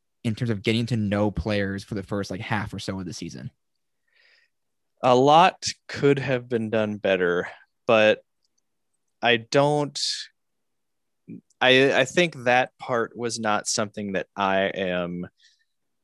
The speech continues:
Speaker 2: gonna take up much issue with. Um,
Speaker 1: The biggest thing on that front for me is, is specifically Victoria, because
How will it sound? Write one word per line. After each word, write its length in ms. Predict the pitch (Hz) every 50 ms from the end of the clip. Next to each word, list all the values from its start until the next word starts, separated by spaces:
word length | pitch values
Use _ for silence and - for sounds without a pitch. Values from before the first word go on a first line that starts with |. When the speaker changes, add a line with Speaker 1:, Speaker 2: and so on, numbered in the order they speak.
| _ _ _ _ _ -
Speaker 2:
gonna 260 | - 107 101 101 98
take 340 | - - - 113 101 - -
up 220 | 90 90 85 -
much 420 | 98 104 95 92 82 76 - - - -
issue 420 | 64 62 - - - - - -
with. 400 | 50 50 - - - - - - - - _
Um, 480 | - 107 101 98 95 95 92 92 92 92 -
Speaker 1:
The 100 | 143 156
biggest 380 | 139 127 160 190 208 202 - -
thing 100 | 208 202
on 100 | 175 143
that 320 | 127 - - - _ _
front 280 | - 151 135 - - -
for 120 | 135 120
me 420 | 113 117 120 117 107 98 98 - _ -
is, 560 | 117 117 113 110 104 101 98 95 - - - _
is 240 | - 117 104 104 101
specifically 760 | - - - - 123 - - - 135 127 131 - 139 131 123
Victoria, 720 | 110 107 - - - 104 98 95 104 110 107 113 151 - _ _ _ _ _ _ _ _ _ _ _ _ _ _ _ _ -
because 480 | 123 117 - 143 131 120 110 107 -